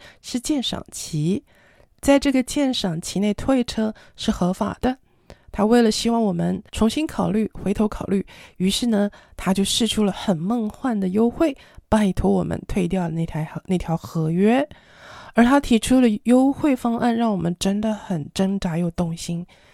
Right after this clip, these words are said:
于是我们跟已经签约的厂牌经销商表示，我们有可能还要再斟酌一下。最后出乎意料的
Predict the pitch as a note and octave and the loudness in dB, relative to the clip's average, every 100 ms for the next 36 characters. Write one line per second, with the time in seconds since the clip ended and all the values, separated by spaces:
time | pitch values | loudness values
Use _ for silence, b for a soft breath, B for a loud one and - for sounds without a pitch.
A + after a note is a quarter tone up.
0 | b F#3 F#3 A#3+ F3+ F3 G#3+ G#3+ A3 b | b -2 2 2 2 2 0 0 -4 b
1 | b F3 G#3+ A#3+ - A#3+ A#3+ G#3 - E3 | b -2 0 -2 0 0 2 0 -2 -8
2 | E3+ E3 - F#3 - F#3+ F#3+ F#3+ F3 D#3+ | -6 -8 -4 -6 -4 -4 -2 -4 -4 -4
3 | D#3+ - G#3+ B B B - F#3 G3 G3 | -4 -2 -2 B B B -2 2 4 2
4 | G#3+ - G#3 F#3 F#3 E3+ G3+ G#3 A3+ - | 0 0 0 0 -2 -2 -2 0 -2 -2
5 | A3 A#3 E3 D3 D#3 F#3+ - _ _ _ | -2 -2 -2 -2 -4 -6 -8 _ _ _
6 | _ _ - B B B - B3 B3 - | _ _ -20 B B B 2 4 4 2
7 | A#3+ A#3 - B3 - - A3 G3 F#3 F3 | 2 0 2 0 0 2 2 2 0 -4